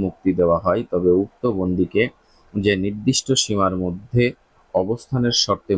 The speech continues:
মুক্তি দেওয়া হইয়াছে, বন্দী উহার বাহিরে গেলে সে আইনসম্মত হাজত হইতে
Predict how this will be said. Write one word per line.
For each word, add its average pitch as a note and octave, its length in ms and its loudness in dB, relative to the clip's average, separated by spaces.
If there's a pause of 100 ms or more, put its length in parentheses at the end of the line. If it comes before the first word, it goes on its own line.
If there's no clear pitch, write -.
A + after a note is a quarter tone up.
মুক্তি F#2 300 -2 (100)
দেওয়া F2 260 -2
হইয়াছে, E2+ 500 0 (480)
বন্দী A2 420 2 (100)
উহার G#2 240 0 (100)
বাহিরে G#2+ 400 0
গেলে F2 180 2 (160)
সে F#2+ 100 -2 (180)
আইনসম্মত G#2 640 -6 (160)
হাজত F2+ 280 0 (100)
হইতে F#2+ 220 -2